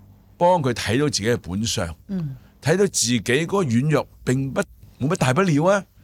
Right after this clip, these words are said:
Speaker 1: 因為上帝就愛我哋嘅不足啊嘛，
Speaker 2: 嗯。
Speaker 1: 愛我哋嘅有限啊嘛。所以保羅，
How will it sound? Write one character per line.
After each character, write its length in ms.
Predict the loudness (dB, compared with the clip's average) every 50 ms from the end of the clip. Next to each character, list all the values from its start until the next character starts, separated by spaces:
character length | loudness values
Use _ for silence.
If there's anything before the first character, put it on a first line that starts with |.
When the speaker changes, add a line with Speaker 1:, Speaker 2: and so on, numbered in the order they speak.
| -20 -20 _ _ _ -20 -14 -4
Speaker 1:
因 80 | 0 2
為 80 | 2
上 240 | 2 4 4 2 2
帝 80 | 2 2
就 140 | 2 2
愛 360 | 0 2 2 4 6 6 6 4
我 140 | 2 2
哋 100 | 2 2
嘅 240 | 2 2 0 0 0 -2 -8 -16 -20 -20 _ -6
不 80 | -6 -4
足 180 | -2 0 -2 0 2
啊 80 | 2
嘛， 320 | 2 2 2 2 0 -2 -8 -10
Speaker 2:
嗯。 200 | -10 -10 -10 -10 -12 -16 -20 -20 -14 _
Speaker 1:
愛 80 | 2 4 4 4 4
我 180 | 2 2 2 2
哋 140 | 2 2 2
嘅 260 | 4 2 2 2 0 -4 -12 _ _ _
有 160 | 0 2 2 4
限 80 | 4 4 4 2 2 0
啊 80 | 0 0
嘛。 320 | 2 2 2 2 0 -4 -10 -16 -20 _ _ _ _ -10
所 160 | -4 -2 -2
以 20 | 0
保 140 | 0 2
羅， 260 | 2 4 2 2 0